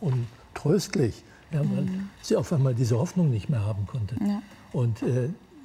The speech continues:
Speaker 1: vorher die Hoffnung aktiv aufzugeben, das ist schon auch ein Stück, äh, so einen Strich unter die Vergangenheit zu machen, der nicht so einfach ist.
Speaker 2: Ja.
Speaker 1: Ja.
Speaker 2: Ja.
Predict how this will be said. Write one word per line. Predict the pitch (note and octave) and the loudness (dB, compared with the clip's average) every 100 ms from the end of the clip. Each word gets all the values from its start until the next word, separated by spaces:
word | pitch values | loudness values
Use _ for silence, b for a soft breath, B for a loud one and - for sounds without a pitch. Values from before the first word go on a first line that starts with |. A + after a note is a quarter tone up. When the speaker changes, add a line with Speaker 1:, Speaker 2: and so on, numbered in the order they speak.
| A3 | -8
Speaker 1:
vorher | - D3 C#3 E3 | 0 2 2 2
die | C#3+ | 0
Hoffnung | A#2+ D3+ D#3+ D3+ - - | 0 0 0 0 -4 -8
aktiv | - - - D#3+ D3 | -8 -6 -2 0 2
aufzugeben, | A3 A#2+ C3 - E3 C3+ C#3+ D#3+ E3 C3+ | 0 -2 -2 -4 -2 2 0 0 -2 -2
das | C3 - | -4 -4
ist | F#3 | -4
schon | - D#3 E3+ - B B B B | 0 2 2 -2 B B B B
auch | D3+ F3 | 0 2
ein | C#3 | 0
Stück, | - F3 D#3 - | 0 -2 -2 -4
äh, | F#3+ F3+ D#3 | -2 0 0
so | C#3+ | 2
einen | D3+ B2 | 2 0
Strich | - D#3+ E3+ | 0 -2 2
unter | G3+ C3+ | 2 2
die | C#3 | 0
Vergangenheit | B2 E3+ A#2+ C#3 F3 D3 A#2 | 0 0 0 0 2 0 -2
zu | F3 | -2
machen, | B2+ - | -2 -2
der | A#2 A#2 | -2 -2
nicht | B2 | -4
so | - D3 | -2 -2
einfach | E3+ G3 - C#3+ G2+ | 0 -2 -2 -4 -6
ist. | B2+ - _ G3+ | -8 -10 _ -10
Speaker 2:
Ja. | F#3 F#3+ G3 | -8 -8 -4
Speaker 1:
Ja. | B2+ D3 - | -4 -4 -8
Speaker 2:
Ja. | F#3+ | -8